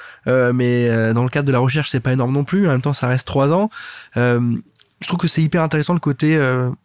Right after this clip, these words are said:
donner du sens à ce qu'on fait. Sinon, trois ans, ça peut être très long.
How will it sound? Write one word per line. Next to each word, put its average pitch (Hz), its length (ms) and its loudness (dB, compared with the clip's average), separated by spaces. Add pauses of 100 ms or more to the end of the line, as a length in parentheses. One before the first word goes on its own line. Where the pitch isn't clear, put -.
(120)
donner 143 240 2
du 147 100 0
sens 147 200 -4
à 139 40 -2
ce - 60 -6
qu'on 147 140 -2
fait. 175 320 0 (420)
Sinon, 156 420 0
trois 135 300 -2
ans, 143 60 0
ça 147 100 -2
peut 120 140 -4
être 113 40 -4
très - 160 -6
long. 139 160 -2